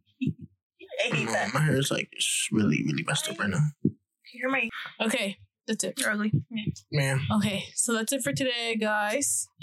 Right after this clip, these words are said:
Speaker 2: Okay.
Speaker 1: Yes.
Speaker 3: Um. Oh, I forgot. By the time that you guys see this, it'll be past Halloween, but we're not at
Speaker 2: Oh,
Speaker 3: Halloween yet.
Speaker 2: yeah, huh.
Speaker 3: But yeah.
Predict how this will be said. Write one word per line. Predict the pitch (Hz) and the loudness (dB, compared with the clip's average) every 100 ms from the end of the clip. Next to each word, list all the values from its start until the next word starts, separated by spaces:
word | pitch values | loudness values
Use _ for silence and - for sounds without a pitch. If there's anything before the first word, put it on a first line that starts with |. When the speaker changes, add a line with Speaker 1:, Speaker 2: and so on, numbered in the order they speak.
| - | -2
Speaker 2:
Okay. | - 139 | 0 2
Speaker 1:
Yes. | 160 - - _ _ _ _ - - - | 2 0 -6 _ _ _ _ -4 -2 0
Speaker 3:
Um. | 110 107 139 156 151 147 - - _ - | 0 2 2 2 2 0 -2 -10 _ -4
Oh, | 214 294 349 359 349 330 269 220 269 | 0 2 0 0 2 2 2 0 -6
I | |
forgot. | 277 320 262 302 320 339 277 226 | -6 -6 -2 -2 2 2 2 2
By | 247 | 0
the | 254 | -2
time | 302 311 | -2 0
that | 277 | 2
you | 226 311 330 | 4 4 2
guys | 262 233 - | 0 -2 0
see | 208 208 196 | 0 2 2
this, | 196 226 - | 0 0 0
it'll | 262 277 | 0 2
be | 269 262 - | 0 -2 -2
past | 254 311 - | -2 0 -2
Halloween, | 220 190 185 185 196 | -2 0 -2 -2 0
but | 190 - | -2 -2
we're | 147 233 | -4 0
not | 262 240 247 | 0 0 -2
at | 302 | 0
Speaker 2:
Oh, | 539 403 339 | 0 2 2
Speaker 3:
Halloween | 220 165 | 2 0
yet. | 151 143 147 202 | 0 -2 -6 -6
Speaker 2:
yeah, | 254 285 214 | -4 0 0
huh. | 247 190 | 0 0
Speaker 3:
But | 247 202 - _ - | 0 -4 -8 _ -4
yeah. | 247 403 508 494 330 190 | 0 2 2 2 2 0